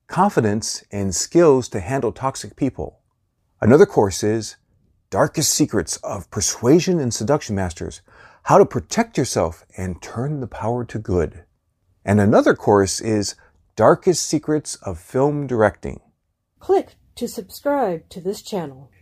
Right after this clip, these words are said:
Speaker 1: And then you'll be supporting Johanna, me, and our message.
Speaker 2: Tom helps people in other ways.
Speaker 1: As a spoken word strategist and executive coach, I help people really connect and get yes.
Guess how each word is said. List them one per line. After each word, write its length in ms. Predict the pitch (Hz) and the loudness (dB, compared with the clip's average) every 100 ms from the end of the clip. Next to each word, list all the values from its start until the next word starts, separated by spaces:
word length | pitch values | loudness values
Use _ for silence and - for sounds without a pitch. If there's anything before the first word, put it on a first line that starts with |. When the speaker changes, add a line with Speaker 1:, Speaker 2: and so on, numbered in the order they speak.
| - | -8
Speaker 1:
And 160 | 113 117 | -4 2
then 160 | 214 | 4
you'll 120 | 220 | 4
be 100 | 170 | 0
supporting 540 | 151 135 135 131 117 98 | -8 -8 -10 -8 -6 -8
Johanna, 580 | - 85 120 170 220 214 _ | -8 -10 -6 -6 -8 -12 _
me, 420 | 98 143 202 185 - | -2 0 0 -2 -4
and 160 | 117 117 | -2 2
our 140 | 117 | 2
message. 600 | 123 123 98 - - - - | 2 -2 -6 -10 -14 -20 -10
Speaker 2:
Tom 280 | 294 392 294 | -4 -2 0
helps 300 | 208 - - | -2 -6 -10
people 360 | 240 240 302 | -8 -4 -2
in 100 | 339 | 0
other 220 | 359 330 240 | 2 0 0
ways. 540 | 185 151 151 147 - - - - | -2 -2 -6 -14 -20 -20 -20 -2
Speaker 1:
As 180 | 135 123 | -2 -2
a 40 | |
spoken 340 | - 214 214 180 | 4 4 4 -4
word 180 | 175 | -4
strategist 720 | - 165 175 208 175 240 - _ | -6 -6 -4 -4 -6 -10 -10 _
and 220 | 117 110 | -8 -6
executive 500 | 98 95 156 185 175 | -6 -6 -4 -4 -8
coach, 600 | - 180 107 101 - - _ _ _ _ | -2 -2 -2 -8 -18 -20 _ _ _ _
I 120 | 165 214 | -2 0
help 240 | 196 185 | 2 0
people 420 | 165 147 104 92 | -4 -4 -6 -6
really 380 | 98 117 165 143 | -8 0 0 0
connect 560 | - 113 117 87 - - _ _ _ _ | -4 -4 -4 -8 -16 -20 _ _ _ _
and 220 | 113 107 95 | -6 -4 2
get 320 | 180 196 - _ _ _ | 0 0 -6 _ _ _
yes. 800 | 92 101 120 - - - - - | -10 -4 -4 -4 -8 -12 -16 -20